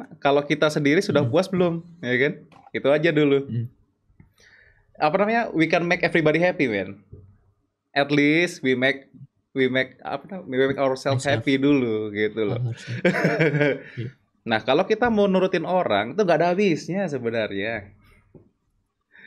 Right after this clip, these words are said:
Speaker 2: Hmm.
Speaker 1: Kadang orang bilang, "Wah, kalau ini nggak berubah banget warnanya, nggak color grading namanya." Ya nggak juga.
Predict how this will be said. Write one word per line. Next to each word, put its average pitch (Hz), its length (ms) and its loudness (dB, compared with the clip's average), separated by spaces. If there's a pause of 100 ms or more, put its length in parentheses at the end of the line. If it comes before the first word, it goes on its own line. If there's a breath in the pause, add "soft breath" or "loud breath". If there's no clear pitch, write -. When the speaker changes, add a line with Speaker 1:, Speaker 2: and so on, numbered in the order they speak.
(160 loud breath)
Speaker 2:
Hmm. 113 380 -8 (220)
Speaker 1:
Kadang 139 260 0
orang 156 160 4
bilang, 156 240 2
"Wah, 202 180 0
kalau 156 400 2
ini 185 380 -2
nggak 143 160 0
berubah 151 320 0
banget 147 240 -2
warnanya, 160 560 -2 (540)
nggak 123 340 -4
color 131 220 -4
grading 143 300 0
namanya." 139 280 -6
Ya 131 140 -2
nggak 101 260 -4
juga. 147 400 -2